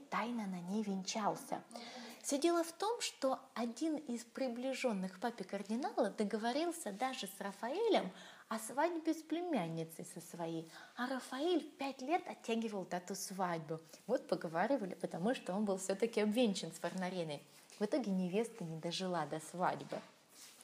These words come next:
А Рафаэль перед смертью завещал похоронить его в пантеоне, и чтобы рядом была вот эта невеста. Он на плечах нёс груз совести.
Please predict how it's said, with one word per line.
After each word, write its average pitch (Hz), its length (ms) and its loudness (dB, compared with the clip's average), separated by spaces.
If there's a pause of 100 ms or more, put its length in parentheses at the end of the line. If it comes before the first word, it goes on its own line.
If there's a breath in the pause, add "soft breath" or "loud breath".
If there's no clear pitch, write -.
(580 loud breath)
А 202 160 2
Рафаэль 202 540 -2
перед 190 340 -2
смертью 254 540 0
завещал 190 880 2 (380 loud breath)
похоронить 214 880 -2
его 196 200 -2
в 190 40 -6
пантеоне, 247 720 2
и - 140 -4
чтобы 208 400 -2
рядом 330 400 0
была 226 240 2
вот 254 160 2
эта 254 160 0
невеста. 196 640 2
Он 165 100 -4
на 165 80 -8
плечах 269 560 0
нёс 220 300 -2 (280 loud breath)
груз 208 280 0
совести. - 640 0